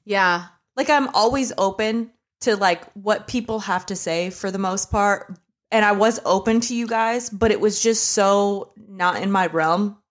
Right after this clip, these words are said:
Speaker 2: at that time in my life.
Speaker 1: Yeah.
Speaker 2: And I was never into kinda woo-woo-y stuff. Like, and I'm
Speaker 1: <laughs>
Speaker 2: still kinda not. Like, I'm
Speaker 1: Right.
Speaker 2: not into the crystals and the, like,
Speaker 1: Witches' circles.
Speaker 2: Yeah, yeah.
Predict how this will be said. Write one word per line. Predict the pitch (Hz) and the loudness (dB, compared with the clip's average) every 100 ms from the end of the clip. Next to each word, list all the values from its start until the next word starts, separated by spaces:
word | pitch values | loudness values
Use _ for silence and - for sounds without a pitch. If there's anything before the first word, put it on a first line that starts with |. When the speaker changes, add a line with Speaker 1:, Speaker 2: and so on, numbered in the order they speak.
| _ - | _ -6
Speaker 2:
at | 185 | -2
that | 180 170 - - | 0 -2 -4 -10
time | 196 165 180 | -4 -2 -2
in | 180 | -2
my | 185 175 | -2 -2
life. | 160 156 180 220 - | -2 0 0 -4 -8
Speaker 1:
Yeah. | - 185 165 175 180 - - - | -6 0 0 -2 -8 -18 -20 -4
Speaker 2:
And | - 214 208 190 190 185 - _ _ _ _ _ _ _ _ _ _ _ - | 2 4 4 0 -2 -6 -10 _ _ _ _ _ _ _ _ _ _ _ -2
I | 214 226 | 2 2
was | 226 226 220 | 2 0 0
never | 220 214 208 220 214 202 | 0 2 2 2 2 0
into | - 208 208 - 208 | -2 0 0 -2 -6
kinda | - 190 175 | -4 -4 -4
woo-woo-y | 170 202 190 190 180 | -4 -4 -4 -8 -8
stuff. | 180 - 180 160 - | -8 -2 0 0 0
Like, | 269 185 | -2 0
and | 226 | 0
I'm | 233 | 0
Speaker 1:
<laughs> | - | 0
Speaker 2:
still | 339 320 | 0 0
kinda | 320 - 311 240 | 0 0 2 2
not. | 185 208 185 104 - - _ _ | 0 0 0 -2 -6 -18 _ _
Like, | 202 247 | -2 2
I'm | 277 | 4
Speaker 1:
Right. | |
Speaker 2:
not | 339 339 | 4 2
into | 302 262 | 2 0
the | 208 | 0
crystals | 208 226 208 - 220 196 196 202 | -2 -2 -2 -2 0 2 2 0
and | 220 208 | -2 0
the, | 202 226 233 - - - - | 0 0 -2 -8 -20 -20 -4
like, | 214 180 - | 0 0 -2
Speaker 1:
Witches' | 202 202 202 196 | -2 0 -2 0
circles. | 202 190 196 185 190 190 185 | -2 0 0 0 2 0 0
Speaker 2:
Yeah, | 208 190 151 - | 2 2 2 -2
yeah. | - 190 143 - | -4 -2 -2 -4